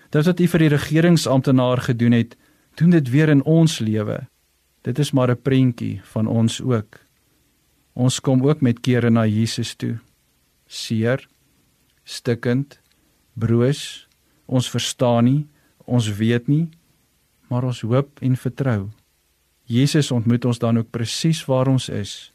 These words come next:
maar gelukkig los hy ons nie waar ons is nie. Hy vat ons verder.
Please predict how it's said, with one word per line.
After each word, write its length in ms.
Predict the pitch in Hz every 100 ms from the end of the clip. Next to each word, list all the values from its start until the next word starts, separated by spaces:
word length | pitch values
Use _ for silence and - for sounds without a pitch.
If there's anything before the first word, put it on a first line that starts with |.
| _
maar 180 | 117 113
gelukkig 460 | 123 120 127 139
los 240 | 127 113 120
hy 80 | 123
ons 180 | 120
nie 140 | - 120
waar 240 | 107 107
ons 200 | 110 110
is 220 | - 107
nie. 220 | - 107 107
Hy 140 | _ 113
vat 280 | - 117 123
ons 200 | 117 -
verder. 580 | 107 101 101 107 110